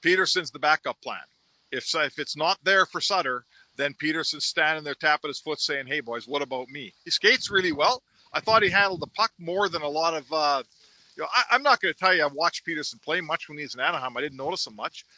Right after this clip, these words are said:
but I thought he handled the puck well last night. He took it through the neutral zone a couple times. I don't mind that. But I, I don't think that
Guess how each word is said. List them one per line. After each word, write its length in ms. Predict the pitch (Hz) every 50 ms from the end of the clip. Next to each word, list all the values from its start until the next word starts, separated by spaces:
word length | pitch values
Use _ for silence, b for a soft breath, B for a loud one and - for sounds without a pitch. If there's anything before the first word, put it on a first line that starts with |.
| b b
but 80 | - 156
I 40 |
thought 180 | 156 - 233 208
he 60 | 175
handled 200 | 185 180 156 139
the 60 | 131
puck 220 | - - 139 120 - -
well 220 | 123 156 214 226
last 240 | 226 233 226 - -
night. 140 | 233 269 269
He 80 | 214
took 180 | - 175 156 143
it 80 | -
through 80 | - 127
the 100 | - 113
neutral 300 | 117 156 196 - 220 202
zone 180 | 170 220 226 220
a 60 | 220
couple 220 | - 233 226 214
times. 300 | - 220 220 240 240 170
I 60 | 160
don't 160 | 135 135 127 120
mind 220 | 117 107 110 123
that. 220 | 190 240 247 233 - _ b b b b b b b b b b _
But 240 | - 175 160 160 160 _ _ _ _ _ _ _ _ _ _ _ _ -
I, 180 | 170 180 196 - -
I 180 | 175 185 202 208
don't 240 | 208 208 196 175
think 260 | - - 175 175 156 - _ -
that 140 | 151 131